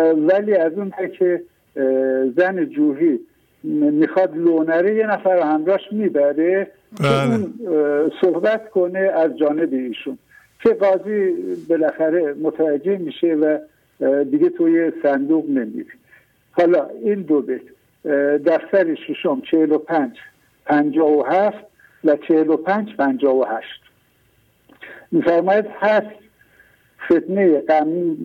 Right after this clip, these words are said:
Speaker 1: غمزه غماز زن، لیک آن، آن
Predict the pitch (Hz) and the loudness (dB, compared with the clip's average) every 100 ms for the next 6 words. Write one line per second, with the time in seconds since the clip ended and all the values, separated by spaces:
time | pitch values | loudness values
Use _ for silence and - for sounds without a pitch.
0 | - 151 156 143 190 165 151 147 151 180 | 0 2 2 4 4 4 0 -2 0 0
1 | 165 143 123 160 202 202 - _ _ - | 0 -2 0 0 0 -4 -10 _ _ -4
2 | 180 196 147 - - 175 156 - - 185 | 2 2 2 -2 -2 -2 -2 -6 0 2
3 | 151 | 2